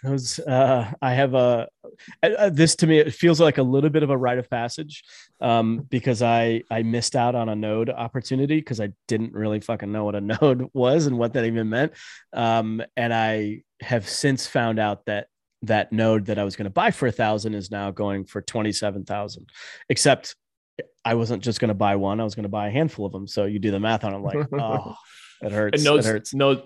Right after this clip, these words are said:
Speaker 2: nodes are what? Nodes are the things that, uh, verify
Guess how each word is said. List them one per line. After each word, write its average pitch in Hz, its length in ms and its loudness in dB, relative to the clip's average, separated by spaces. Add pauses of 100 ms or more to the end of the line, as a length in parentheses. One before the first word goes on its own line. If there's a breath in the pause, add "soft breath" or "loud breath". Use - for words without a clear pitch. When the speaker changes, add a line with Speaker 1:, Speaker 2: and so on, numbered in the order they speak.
Speaker 2:
nodes 131 320 0
are 117 120 2
what? 123 320 0
Nodes 131 240 0
are 123 80 0
the 113 180 -2
things 117 280 -6
that, 110 260 -6
uh, 110 360 -2 (100)
verify 117 680 0